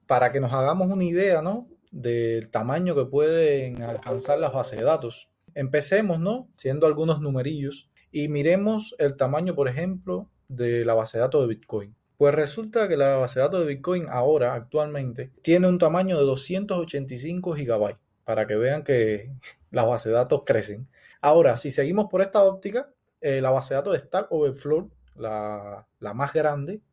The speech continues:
actualizada de ahora mismo, tiene un tamaño de unos trescientos cincuenta y nueve gigabytes. Ya van viendo. Si continuamos por ahí, por ejemplo, tenemos el caso de Amazon.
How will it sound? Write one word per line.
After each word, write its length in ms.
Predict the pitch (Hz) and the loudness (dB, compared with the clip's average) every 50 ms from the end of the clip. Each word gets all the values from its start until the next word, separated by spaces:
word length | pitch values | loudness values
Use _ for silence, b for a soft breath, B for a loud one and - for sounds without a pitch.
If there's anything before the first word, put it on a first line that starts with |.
| _ _ | _ _
actualizada 840 | - 127 123 - 131 120 117 110 - - 135 147 175 185 185 185 - - _ _ _ _ _ _ _ _ | -8 -8 -4 -2 -2 -2 -2 -2 -2 0 2 4 4 4 2 0 -2 -10 _ _ _ _ _ _ _ _
de 140 | - 135 127 | -4 0 4
ahora 260 | 120 123 135 160 165 | 6 6 6 6 6
mismo, 440 | 165 160 151 139 147 170 220 247 - _ _ _ | 4 2 -2 -4 -4 -6 -6 -6 -10 _ _ _
tiene 200 | _ 160 165 170 | _ 0 2 2
un 100 | 185 185 | 2 2
tamaño 380 | 180 170 156 160 175 180 185 170 | 4 2 2 2 2 0 0 0
de 80 | 151 160 | 0 0
unos 240 | 180 180 180 - | -2 -4 -4 -6
trescientos 640 | - 147 147 139 - - 175 180 196 208 214 190 - | -4 -4 -4 -4 -4 -6 -8 -8 -6 -6 -6 -8 -8
cincuenta 500 | - 156 147 143 143 151 143 139 139 131 | -8 -10 -12 -8 -2 -2 -2 0 0 -2
y 60 | 127 | -2
nueve 320 | 131 131 143 160 185 196 - | -2 -2 0 0 0 0 -2
gigabytes. 560 | - 160 135 127 120 113 117 107 104 104 _ _ _ _ _ _ _ _ | -4 -4 -2 -2 0 2 0 0 -2 -4 _ _ _ _ _ _ _ _
Ya 140 | - 127 117 | -6 -2 0
van 240 | 110 123 143 139 131 | 2 2 2 0 -2
viendo. 340 | 123 120 110 107 107 110 - b b b b b b b | -2 -4 -4 -6 -8 -12 -14 b b b b b b b
Si 140 | _ - 175 | _ 0 2
continuamos 480 | 180 180 170 175 175 185 196 202 208 196 | 2 4 4 4 6 6 6 6 4 4
por 180 | - 196 160 | 4 6 6
ahí, 320 | 156 165 202 262 - - _ _ _ _ | 6 6 4 2 -4 -12 _ _ _ _
por 220 | _ 139 139 135 135 | _ 4 6 6 6
ejemplo, 380 | 123 131 147 160 165 - 170 | 4 2 0 -2 -4 -4 -4
tenemos 340 | 135 131 127 127 143 143 135 | -2 -2 -4 -4 -4 -4 -4
el 140 | 143 123 - | -6 -2 -2
caso 280 | - 135 135 - 156 | -2 -2 0 0 -2
de 120 | 131 120 120 | 0 0 0
Amazon. 520 | 123 143 170 175 175 - 220 226 247 - | 0 -2 -4 -6 -6 -6 -8 -8 -8 -10